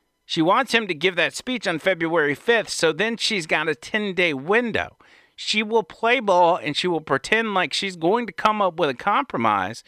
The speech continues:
so Donald Trump doesn't get up on stage at the podium on February fifth and absolutely rip her to shreds.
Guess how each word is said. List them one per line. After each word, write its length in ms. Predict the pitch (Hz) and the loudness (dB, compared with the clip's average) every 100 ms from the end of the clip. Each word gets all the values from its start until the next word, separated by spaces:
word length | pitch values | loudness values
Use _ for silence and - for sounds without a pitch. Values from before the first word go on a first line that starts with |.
| - _ _ | -20 _ _
so 140 | - | -6
Donald 420 | 131 170 196 175 - | 0 0 0 -2 0
Trump 360 | 214 202 170 | 0 0 0
doesn't 360 | 156 139 139 143 | -2 -2 -6 -2
get 160 | 185 | 0
up 180 | 185 160 | 2 0
on 140 | 175 143 | -2 -2
stage 460 | - 190 190 165 | -2 0 0 -2
at 60 | 131 | -4
the 80 | - | 2
podium 500 | 185 214 202 151 147 _ - | 2 4 0 -2 -4 _ -4
on 140 | 151 | -4
February 460 | 123 151 135 127 117 | 0 0 2 0 0
fifth 280 | - 139 131 | 0 0 0
and 120 | 143 | -2
absolutely 640 | 139 113 147 156 120 120 | -2 -2 -4 -4 -6 -8
rip 360 | 120 127 147 - | -6 -4 -4 -6
her 200 | - 156 | -2 -2
to 80 | 104 | -2
shreds. 800 | - - 190 214 180 147 151 | -6 0 2 2 2 0 -6